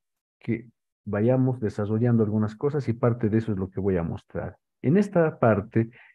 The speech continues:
hemos logrado, bueno, hemos, nos hemos planteado como objetivo establecer cuáles eran los factores determinantes de inestabilidad en la tuberculosis vertebral y si existe alguna clasificación completa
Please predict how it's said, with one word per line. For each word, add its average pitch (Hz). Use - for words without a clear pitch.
hemos 147
logrado, 135
bueno, 117
hemos, 131
nos 117
hemos 131
planteado 127
como 113
objetivo 131
establecer 123
cuáles 170
eran 156
los 127
factores 123
determinantes 113
de 101
inestabilidad 101
en 120
la 110
tuberculosis 104
vertebral 107
y 139
si 117
existe 185
alguna 143
clasificación 120
completa 120